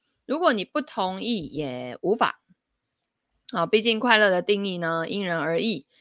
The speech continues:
一般人都误以为快乐跟正向想法还有行为有关。然而，当我读得越多，学得越多，体验得越多，我发现每一个正向想法中，基本，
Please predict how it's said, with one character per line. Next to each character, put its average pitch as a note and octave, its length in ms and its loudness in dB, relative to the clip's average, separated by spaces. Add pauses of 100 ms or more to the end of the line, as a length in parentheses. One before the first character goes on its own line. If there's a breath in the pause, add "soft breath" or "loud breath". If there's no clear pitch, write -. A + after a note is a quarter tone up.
(260 soft breath)
一 A#3+ 100 -2
般 D4+ 180 4
人 B3 200 -2
都 C4 120 -2
误 C#4 160 -4
以 F3+ 120 -6
为 D#3 200 -8
快 A#3 360 -6
乐 A3 180 -4
跟 G#3 320 -8
正 A#3 240 -8
向 G#3 260 -8
想 F3 280 -12
法 D3+ 180 -8
还 E3 120 -10
有 F3 120 -6
行 D#3+ 260 -10
为 E3 140 -6
有 A#2+ 160 -6
关。 E3 320 -6
然 F#3+ 140 -4
而， A3 240 -2
当 B3 240 -4
我 F3+ 120 -4
读 E3+ 200 -10
得 D#3 580 -4
越 A3+ 220 0
多， A3+ 400 0
学 - 180 -6
得 E3+ 100 -2
越 F#3+ 200 -2
多， F#3 260 -4
体 - 240 -12
验 F3+ 180 -6
得 A3+ 80 -6
越 G#3+ 220 -2
多， B3+ 340 -2 (380 soft breath)
我 A3+ 140 -8
发 A3 200 0
现 B3+ 160 -4
每 D#3+ 220 -6
一 E3+ 60 -8
个 F3 100 0
正 A3+ 300 -2
向 A3+ 200 -2
想 F#3+ 300 -8
法 D3+ 180 -8
中， A3 360 -2 (320 soft breath)
基 D4+ 260 0
本， G3+ 340 -4